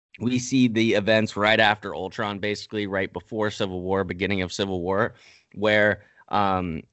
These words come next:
it's at the Avengers compound, and, uh, we really see one of the first big-time interactions between Vision and Wanda.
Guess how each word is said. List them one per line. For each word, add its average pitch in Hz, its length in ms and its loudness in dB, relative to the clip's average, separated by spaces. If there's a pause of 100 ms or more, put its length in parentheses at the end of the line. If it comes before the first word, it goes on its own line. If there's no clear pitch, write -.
it's 95 120 -4
at 117 120 4
the 131 120 4
Avengers 120 400 4
compound, 95 760 0 (400)
and, 92 400 -4
uh, 90 240 0
we 95 100 -2
really 113 280 2
see 120 140 -2
one 107 180 2
of 101 100 0
the 87 180 -4
first 107 280 0 (120)
big-time 101 440 0
interactions 98 720 0
between 92 300 -6
Vision 95 260 -2
and 85 160 -6
Wanda. 127 560 2